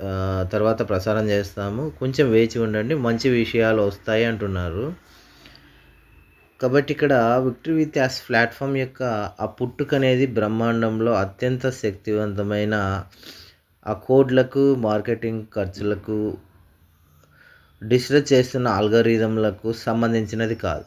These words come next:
అది ఒక సాధారణమైన కానీ లోతైన మానవ పరివర్తన. విశ్వాసం ప్రవర్తనగా మారే క్షణమే అసలు రహస్య ఇంజన్.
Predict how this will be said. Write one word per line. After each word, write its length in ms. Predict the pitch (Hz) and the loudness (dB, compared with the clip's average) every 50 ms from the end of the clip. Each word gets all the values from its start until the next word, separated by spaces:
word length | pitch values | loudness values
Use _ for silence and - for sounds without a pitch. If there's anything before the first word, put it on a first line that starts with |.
| - | -8
అది 160 | 90 98 98 104 | -6 -2 -2 -2
ఒక 180 | 92 104 101 | 0 0 -2
సాధారణమైన 1200 | 98 95 - 107 98 98 101 101 113 110 107 104 110 110 107 104 107 104 101 101 101 98 101 98 - - - | -2 -4 -4 -2 0 0 2 2 4 4 4 2 0 -2 -2 -2 -2 -2 -2 -2 -2 -2 -2 -4 -6 -10 -10
కానీ 460 | 101 98 98 101 104 120 151 196 214 - - - | -8 -6 -4 -4 -2 -2 -4 -4 -6 -8 -10 -6
లోతైన 540 | 107 107 98 95 92 95 101 98 98 107 117 | -2 0 0 0 0 0 -2 -2 -2 -2 -2
మానవ 680 | 110 104 95 92 98 101 110 117 120 127 127 127 127 127 | -2 -2 -2 0 0 2 2 2 4 4 4 6 6 4
పరివర్తన. 680 | 127 - 117 107 107 104 101 95 92 - - 85 82 78 - _ _ _ _ _ - - - - - - - - - - _ _ _ _ - _ - | 2 2 0 0 0 0 0 -2 -4 -6 -10 -12 -12 -12 -14 _ _ _ _ _ -20 -20 -20 -20 -20 -20 -20 -20 -20 -20 _ _ _ _ -20 _ -4
విశ్వాసం 600 | 107 113 113 - - 147 147 147 143 160 147 147 | -2 -2 0 4 6 6 6 6 6 2 -2 -2
ప్రవర్తనగా 800 | 135 - 127 113 113 117 117 117 117 123 113 113 113 110 113 110 | 0 0 2 4 4 4 2 0 -2 -4 -4 -2 0 0 0 0
మారే 260 | 110 110 110 107 104 | 0 0 2 0 0
క్షణమే 720 | 98 - - 110 104 107 110 107 110 113 120 123 - - - - | -2 -2 -6 -4 -4 -2 -2 -2 -2 -2 -2 -4 -4 -8 -10 -8
అసలు 480 | 85 95 92 - 113 113 113 113 101 | -8 -8 -6 -4 -2 0 0 0 2
రహస్య 580 | 101 101 98 98 113 117 110 - - - 127 123 | 2 0 0 0 0 -2 -4 -4 0 4 4 4
ఇంజన్. 400 | 117 113 110 107 98 104 95 82 | 4 4 0 0 0 -2 -2 -2